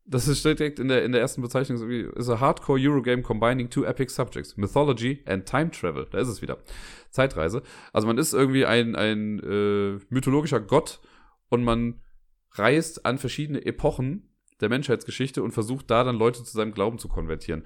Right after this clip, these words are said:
Und das Ganze, wenn ich das richtig verstanden habe, da geht, da steht hier, "A unique electronic device helps to micromanage the whole process." Denn es ist so, dass man Ressourcen, die man in der Vergangenheit dann ausgegeben hat, die werden quasi schlecht später oder die, die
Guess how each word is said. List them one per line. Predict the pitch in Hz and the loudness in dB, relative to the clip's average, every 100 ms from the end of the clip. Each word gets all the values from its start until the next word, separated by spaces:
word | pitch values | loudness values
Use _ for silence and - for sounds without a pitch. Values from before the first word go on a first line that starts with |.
| - - - | -14 -18 -6
Und | 101 | -4
das | - | 0
Ganze, | 113 143 156 151 147 | 2 4 6 8 6
wenn | 95 117 | 2 -2
ich | |
das | 110 - | -2 -2
richtig | 139 151 160 | -2 -2 -4
verstanden | 147 139 135 123 | -4 -2 -2 -2
habe, | 135 131 131 | 0 0 -2
da | 110 | -2
geht, | 107 - | -4 -2
da | 104 | -2
steht | 135 143 | 2 4
hier, | 139 143 | 6 4
"A | |
unique | 117 117 117 151 - | 4 2 2 0 0
electronic | 123 127 135 135 123 | -2 0 -2 -2 -2
device | 107 110 143 143 | 2 4 4 2
helps | 127 143 - | -2 -2 -6
to | 117 | 0
micromanage | 110 139 101 87 92 127 - | 0 0 -4 -2 -4 -4 -4
the | 101 | -2
whole | 113 | -2
process." | 113 120 - 82 - | 0 -2 -2 -6 -2
Denn | 101 113 - - - - | -2 -2 -12 -20 -16 -8
es | 101 | -4
ist | 135 | -2
so, | - 120 | 0 0
dass | 113 | 2
man | 110 104 | 0 -2
Ressourcen, | 107 147 151 131 | 0 0 0 -2
die | |
man | 113 | -2
in | 98 | 0
der | 104 | -2
Vergangenheit | - 95 107 165 147 123 | -2 0 0 0 -2 -2
dann | 107 | 0
ausgegeben | 113 - 139 147 147 | -2 -4 -4 -4 -2
hat, | 143 - _ 117 | -4 -6 _ -4
die | 117 120 - - _ | -2 -4 -8 -20 _
werden | 92 104 110 | 2 2 2
quasi | - 95 | 0 -2
schlecht | 92 113 143 - | -2 0 0 -2
später | - 85 90 120 | -4 0 2 2
oder | 98 | 0
die, | 90 90 | -4 -6
die | 87 | -6